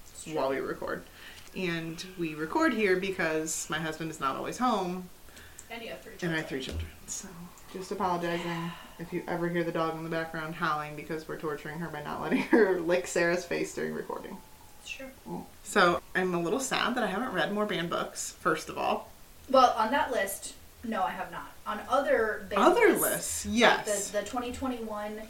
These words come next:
Speaker 1: list of banned books, like the top
Speaker 2: Mm-hmm.
Speaker 1: books that were banned, I've actually read several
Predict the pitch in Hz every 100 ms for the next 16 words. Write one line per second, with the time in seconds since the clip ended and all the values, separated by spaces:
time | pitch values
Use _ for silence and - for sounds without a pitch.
0 | - - - - - 202 220 - - 196
1 | 190 196 185 185 180 170 160 - - -
2 | - - 180 - 175 - 185 185 - -
3 | 220 202 165 220 214 190 - 190 180 180
4 | 269 269 - 247 - 233 190 - 185 -